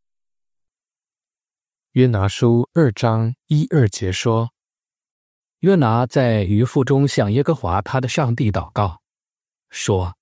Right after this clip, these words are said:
Speaker 2: ，“我在苦难中呼求耶和华，他就回答我。我从坟墓的深处向你求救，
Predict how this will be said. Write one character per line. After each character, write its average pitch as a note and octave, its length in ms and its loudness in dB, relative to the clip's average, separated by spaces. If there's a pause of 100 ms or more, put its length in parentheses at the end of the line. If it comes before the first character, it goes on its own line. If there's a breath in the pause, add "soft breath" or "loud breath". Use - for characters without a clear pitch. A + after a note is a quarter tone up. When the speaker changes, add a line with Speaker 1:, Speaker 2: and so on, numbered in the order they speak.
(1160)
Speaker 2:
，“我 C3+ 300 0
在 C#3+ 200 0
苦 B2 420 0
难 C3+ 260 2
中 C3+ 240 0
呼 - 340 0
求 C3 300 0
耶 B2 160 2
和 A#2 160 0
华， - 360 -6 (920 soft breath)
他 - 160 0
就 F3+ 160 2
回 C3+ 420 0
答 A#2+ 260 2
我。 - 400 -2 (1040)
我 A2+ 180 0
从 A#2 280 0
坟 G2+ 360 -2
墓 B2+ 260 2
的 G#2+ 140 -2
深 C#3+ 520 0
处 - 440 -2 (400)
向 F3 420 0
你 G#2 160 0
求 F#2+ 420 -2
救， - 400 -6